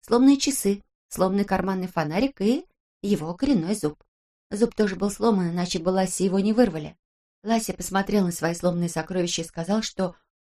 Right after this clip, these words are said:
он все их починит, когда у него будет время. Кроме зуба, конечно. Зуб он положил отдельно в спичечный коробок. Весь вечер Ласси, Босси и Ули гремели своими спичечными коробками и так заважничали,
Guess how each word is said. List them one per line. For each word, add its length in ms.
он 220
все 240
их 120
починит, 560
когда 440
у 60
него 280
будет 320
время. 320
Кроме 240
зуба, 240
конечно. 560
Зуб 280
он 140
положил 480
отдельно 460
в 40
спичечный 520
коробок. 460
Весь 200
вечер 300
Ласси, 340
Босси 380
и 260
Ули 180
гремели 380
своими 340
спичечными 600
коробками 560
и 60
так 160
заважничали, 760